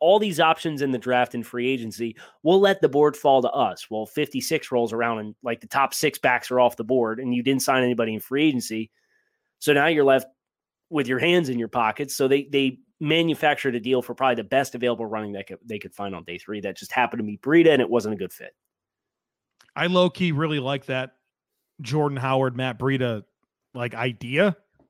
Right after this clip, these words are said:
Speaker 1: Right.
Speaker 2: I don't, I
Speaker 1: Just
Speaker 2: don't,
Speaker 1: the
Speaker 2: yeah.
Speaker 1: wrong players.
Speaker 2: Right.
Speaker 1: And the offensive line's not developed enough.
Speaker 2: What about Mike Davis? Nice year filling in for McCaffrey.
Speaker 1: Yeah, man.
Speaker 2: Twenty-eight?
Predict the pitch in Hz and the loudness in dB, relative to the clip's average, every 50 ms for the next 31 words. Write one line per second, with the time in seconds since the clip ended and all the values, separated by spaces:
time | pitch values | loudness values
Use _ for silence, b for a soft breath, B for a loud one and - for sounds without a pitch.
0 | _ _ _ _ _ _ _ _ _ _ _ - - 107 95 104 117 123 117 90 | _ _ _ _ _ _ _ _ _ _ _ -6 -4 -2 -2 -2 -4 -10 -12 -8
1 | - 135 139 120 - _ - 147 135 131 139 135 131 123 123 120 110 90 69 - | -4 -4 -4 -4 -4 _ 0 2 4 4 6 4 4 2 0 -2 -4 -4 -4 -12
2 | - - _ _ _ _ _ _ _ _ - 107 101 95 127 127 135 135 135 135 | -16 -20 _ _ _ _ _ _ _ _ -20 -14 -6 -4 -2 0 2 4 2 2
3 | 135 156 147 131 - 127 113 123 120 120 117 - - 113 107 - - 98 92 82 | 2 2 0 0 0 -2 -2 0 0 0 -2 -2 -4 -4 -4 -4 -8 -12 -10 -10
4 | 65 62 - - 69 - - _ _ _ _ _ _ _ _ _ _ _ _ _ | -12 -14 -16 -20 -20 -20 -20 _ _ _ _ _ _ _ _ _ _ _ _ _
5 | _ _ _ _ _ _ - 196 240 233 190 170 180 180 175 - - 233 143 139 | _ _ _ _ _ _ -2 0 2 2 4 4 4 2 2 0 -2 -2 -2 -2
6 | 120 110 101 - - - - _ _ _ _ _ _ _ _ - 277 226 160 170 | -2 -6 -8 -12 -12 -14 -14 _ _ _ _ _ _ _ _ -12 -6 -4 -4 -4
7 | - - 156 156 165 170 143 - - 143 139 139 139 139 139 127 - 131 123 120 | -4 -4 -4 -2 -2 -2 -2 -4 -6 -6 -6 -4 -4 -4 -6 -6 -8 -8 -8 -8
8 | 117 - 123 123 131 127 - - 104 95 92 _ _ _ - 107 113 147 180 156 | -8 -8 -8 -6 -6 -6 -6 -10 -16 -16 -18 _ _ _ -14 -6 -2 0 0 0
9 | 113 113 123 120 _ _ _ _ _ _ _ _ _ _ - - - 160 170 170 | 0 -2 -4 -6 _ _ _ _ _ _ _ _ _ _ -12 -6 -4 -2 0 0
10 | 170 165 160 160 160 160 160 160 156 156 151 156 170 - 156 147 170 214 - - | 0 0 0 0 0 0 0 0 -2 -2 -2 -4 -6 -4 -2 -2 -2 -2 -4 -10
11 | - | -18